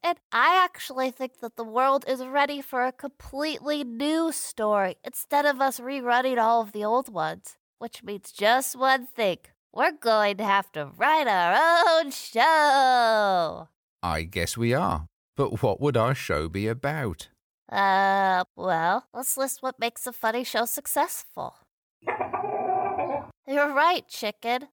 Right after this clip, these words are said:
Speaker 1: We need a hero. These shows always have a hero, someone that everyone cheers for and wants them to win.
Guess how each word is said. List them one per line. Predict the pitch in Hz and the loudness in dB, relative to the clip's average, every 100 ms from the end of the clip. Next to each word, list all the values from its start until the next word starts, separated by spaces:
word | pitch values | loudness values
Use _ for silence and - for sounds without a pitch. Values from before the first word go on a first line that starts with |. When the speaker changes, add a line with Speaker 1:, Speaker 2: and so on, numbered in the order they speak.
| _ | _
Speaker 1:
We | 262 302 | -6 0
need | 359 | 2
a | 359 | 2
hero. | 285 311 359 403 359 208 - - _ _ _ | 0 0 2 4 4 2 0 -6 _ _ _
These | 330 359 - | 0 0 0
shows | 285 285 302 269 | 2 2 2 2
always | 269 294 302 285 | 4 4 2 0
have | 233 226 208 | 0 0 0
a | 190 | -4
hero, | - 196 190 190 185 185 _ _ | -10 -2 2 2 2 -2 _ _
someone | - 254 269 294 262 | -2 0 2 2 2
that | 190 | 0
everyone | 202 202 185 147 - | 0 -2 -8 -10 -12
cheers | 269 285 277 269 262 | -6 -4 0 0 0
for | - 247 240 233 233 226 | -6 0 2 4 4 4
and | 190 131 | 2 2
wants | 185 240 - | 0 0 -4
them | 190 175 | -4 -4
to | 160 113 | -6 -14
win. | 160 214 247 254 | -2 0 2 0